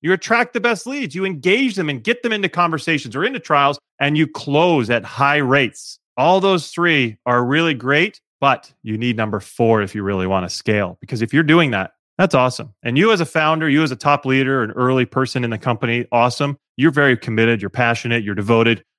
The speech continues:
You can make that happen, sometimes through sheer force. But you need the fourth one,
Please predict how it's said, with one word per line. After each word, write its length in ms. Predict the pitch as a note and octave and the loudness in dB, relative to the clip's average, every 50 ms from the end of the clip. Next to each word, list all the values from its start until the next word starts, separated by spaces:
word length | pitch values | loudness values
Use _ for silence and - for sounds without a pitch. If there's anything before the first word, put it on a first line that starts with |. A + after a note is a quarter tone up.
| _ - | _ 0
You 100 | C3 C#3 | 0 2
can 200 | - D#3+ D3 C3+ | 2 2 2 2
make 200 | B2+ C3 B2+ - | 2 0 0 2
that 160 | C#3+ B2+ A2+ | 2 2 2
happen, 360 | G#2 B2 C3 - - D#3 C#3 | 2 0 0 0 0 -2 -2
sometimes 440 | - B3 A3 - F#3+ F3 C#3+ A#2+ - | 0 -2 0 2 2 2 2 0 0
through 140 | - C#3 A#2+ | 0 0 0
sheer 220 | - - B2+ G#2+ | 0 0 -2 -2
force. 460 | - - D#3+ F#3 D#3+ G#2 - - - _ _ _ - | -2 0 2 2 2 2 0 -6 -18 _ _ _ 2
But 320 | D3 D#3+ F3 D#3+ - - _ _ - | 2 4 4 2 0 -6 _ _ -8
you 160 | B2 B2 C3 | -6 -4 -4
need 560 | C3 C3 C3 C#3 D3+ D3 D3 D3 C#3 D3 C#3+ _ | -2 0 2 4 6 6 6 6 4 0 -4 _
the 160 | - C3+ C#3 | -2 -2 -2
fourth 480 | B2 - - - C3+ B2 A#2+ A#2 - - | -2 -2 -2 0 2 2 2 2 0 -2
one, 280 | A2 G2+ F#2 E2+ E2+ | -4 -4 -4 -6 -8